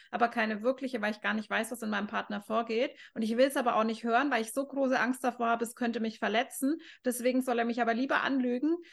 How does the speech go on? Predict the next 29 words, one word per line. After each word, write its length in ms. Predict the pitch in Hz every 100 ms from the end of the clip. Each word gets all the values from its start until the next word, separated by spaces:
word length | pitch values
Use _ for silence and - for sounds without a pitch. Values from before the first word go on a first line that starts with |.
| -
und 300 | - 254 254
ich 140 | 254 -
kann's 340 | 254 254 254
mir 140 | 254 226
dann 160 | 226
schön 340 | 220 254 269 262
reden 520 | 214 214 233 294 339 - - _
und 240 | 254 233
werd 160 | 247 262
dann 140 | 254
aber 140 | 247
von 160 | 247 247
anderen 300 | 208 247 254
getriggert, 480 | 240 - 302 294 247
die 40 |
über 180 | 240 226
sowas 320 | 220 226 220
reden, 220 | 220 220 220
dass 140 | 214
sie 100 | 254
vielleicht 380 | 240 226 220 226
mal 80 | 208
ein 80 |
Desire 340 | 208 208 202 196
nach 100 | 196
einer 140 | 214 185
anderen 260 | 190 190
Person 460 | 208 196 190 190 202
haben. 400 | 180 226 233